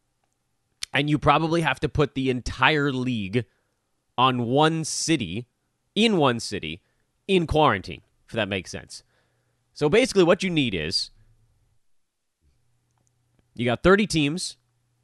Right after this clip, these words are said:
I don't know how many people need to travel with each team. I worked in baseball for a long time. That was a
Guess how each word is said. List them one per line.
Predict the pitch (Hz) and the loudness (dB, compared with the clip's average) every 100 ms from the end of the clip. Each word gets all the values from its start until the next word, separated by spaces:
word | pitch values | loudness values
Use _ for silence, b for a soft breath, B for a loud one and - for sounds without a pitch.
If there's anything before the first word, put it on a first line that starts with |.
| _ _ _ - | _ _ _ -2
I | 127 | 2
don't | 131 | 2
know | |
how | 117 | 2
many | 110 | 0
people | 95 104 98 | -4 -6 -6
need | 95 80 | -8 -8
to | |
travel | 87 87 82 | -4 -2 -2
with | 80 | -6
each | 80 - | -10 -12
team. | - 80 78 82 - | -12 -12 -12 -16 -6
I | |
worked | 123 147 | -2 -2
in | 120 | -2
baseball | 131 127 117 110 | -2 -2 -2 -2
for | 113 | -4
a | 107 | -4
long | 107 107 | -2 -4
time. | 113 104 98 98 98 _ _ _ - | -2 -2 -2 -6 -14 _ _ _ -6
That | 107 | -2
was | 110 | -2
a | 107 | -2